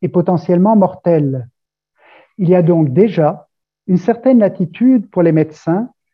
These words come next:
de considérer qu'une personne âgée qui souffre d'une combinaison de maladies chroniques et de déficits divers pourrait légalement demander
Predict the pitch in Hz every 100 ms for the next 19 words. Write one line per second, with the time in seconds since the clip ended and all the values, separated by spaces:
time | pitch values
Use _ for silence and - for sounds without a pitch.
0 | _ _ - 156 240 262 - 196 185 165
1 | 151 - 220 220 196 - 175 156 147 127
2 | 139 185 _ _ _ _ - 160 - 277
3 | - 175 160 160 196 202 196 190 156 180
4 | 170 147 156 165 156 151 - 208 180 190
5 | - _ _ _ _ _ - 196 190 180
6 | 185 180 - 180 139 147 139 165 214 208
7 | - _ _ _ _ - 277 190 160 175
8 | 214 190 160 147 165 196 _ _ _ 135
9 | 208 220 185 143 143 180